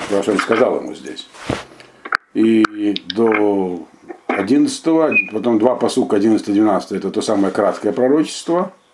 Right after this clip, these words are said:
А потом начинается длинное пророчество до конца главы. То есть они все три по, по, по три разных вещи. Это было сказано таким вот аллегорическим языком, то есть дерех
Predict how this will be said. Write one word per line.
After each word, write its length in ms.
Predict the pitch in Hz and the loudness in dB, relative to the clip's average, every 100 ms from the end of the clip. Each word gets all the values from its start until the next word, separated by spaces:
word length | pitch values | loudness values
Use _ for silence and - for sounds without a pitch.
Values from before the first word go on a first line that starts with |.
| _ _ _ _ _ _ _ - | _ _ _ _ _ _ _ -4
А 340 | 117 113 113 | 0 2 2
потом 400 | 101 113 214 196 | 0 0 2 2
начинается 440 | 143 131 135 127 113 | 2 2 2 0 0
длинное 420 | 117 131 113 98 | 2 4 2 2
пророчество 440 | - 123 - 104 | 2 2 0 -4
до 140 | 85 104 | -4 -2
конца 420 | 98 90 - - - | -2 -2 -6 -8 -10
главы. 260 | 73 71 - - _ _ _ _ - - | -12 -14 -16 -20 _ _ _ _ -20 -10
То 80 | 95 | -8
есть 140 | 95 | 0
они 160 | 104 143 | 2 2
все 260 | 135 151 | 2 -2
три 220 | 135 127 | 0 0
по, 120 | 127 117 | 0 -4
по, 280 | - - | -6 -6
по 180 | 98 101 | -4 -2
три 160 | 98 113 | 0 0
разных 380 | 101 90 95 82 | 0 -2 -6 -10
вещи. 260 | 73 - _ _ - | -14 -16 _ _ 0
Это 460 | 175 190 156 131 123 | 2 2 2 0 0
было 220 | 131 131 | 2 2
сказано 520 | - 147 143 131 120 | 2 0 4 2 2
таким 380 | 113 107 131 120 | 0 0 2 4
вот 220 | 110 95 - _ _ _ _ _ _ _ _ _ _ _ _ _ _ | 2 -2 -10 _ _ _ _ _ _ _ _ _ _ _ _ _ _
аллегорическим 720 | 113 123 139 139 127 - 107 | 0 2 4 2 -2 0 2
языком, 420 | 107 127 220 226 | 2 2 0 0
то 80 | - | 0
есть 220 | 135 - - - - - | 0 -2 -12 -16 -14 -4
дерех 340 | 123 170 | 0 2